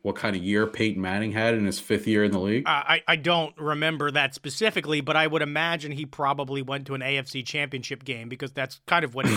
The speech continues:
Speaker 1: <laughs>
Speaker 2: what Peyton Manning did.
Speaker 1: Well, I don't know if they did in two thousand two, but, um, they went from six and ten the year before to ten and six.
Speaker 2: All right, well, that's certainly a better record.
Speaker 1: Uh,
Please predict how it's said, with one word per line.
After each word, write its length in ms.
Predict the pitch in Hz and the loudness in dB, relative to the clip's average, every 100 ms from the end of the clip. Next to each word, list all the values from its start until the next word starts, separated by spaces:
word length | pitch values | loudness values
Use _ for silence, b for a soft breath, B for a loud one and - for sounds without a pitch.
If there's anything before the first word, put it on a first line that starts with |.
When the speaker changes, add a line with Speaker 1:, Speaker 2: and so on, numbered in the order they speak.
| 92 - | 0 -6
Speaker 1:
<laughs> 220 | - - | -10 -2
Speaker 2:
what 220 | - - | 0 0
Peyton 260 | - 160 147 | -2 -4 0
Manning 340 | 143 127 127 | 0 0 -6
did. 340 | 131 143 123 - b b b b | -4 -4 -6 -18 b b b b
Speaker 1:
Well, 140 | 151 147 | 4 6
I 100 | 175 | 6
don't 120 | 208 | 6
know 60 | |
if 80 | 202 | 6
they 120 | 165 | 4
did 160 | 139 139 | 4 2
in 60 | 120 | 0
two 140 | 135 | 2
thousand 340 | 127 110 104 | 2 2 0
two, 180 | 101 110 | -2 -2
but, 220 | 90 104 - _ - | -2 -6 -8 _ -8
um, 440 | 117 113 107 101 - | -2 0 -2 -4 -10
they 160 | 123 123 | -2 0
went 240 | 127 127 | 2 0
from 760 | - 135 123 120 117 113 110 - _ _ _ _ _ - | 0 2 4 4 4 2 -2 -8 _ _ _ _ _ -10
six 340 | - - 175 185 | -2 0 2 2
and 140 | 170 | 2
ten 320 | - 156 139 | 4 4 4
the 80 | 135 | 4
year 180 | 127 123 | 4 4
before 400 | 117 - 120 104 | 2 0 0 0
to 140 | - | -4
ten 240 | - 131 113 | -4 -2 -2
and 120 | 104 | -4
six. 580 | - 107 82 - - - _ | -2 -2 -2 -10 -14 -14 _
Speaker 2:
All 100 | 202 | 2
right, 220 | 180 202 147 | 4 4 2
well, 160 | 170 | 2
that's 280 | 170 196 - _ - | 2 0 -6 _ -8
certainly 260 | 202 190 | -6 -2
a 20 | |
better 160 | 156 185 | 0 2
record. 360 | 165 226 127 - _ _ _ - | 2 2 -2 -10 _ _ _ -4
Speaker 1:
Uh, 600 | 127 127 123 123 123 | 0 2 2 2 2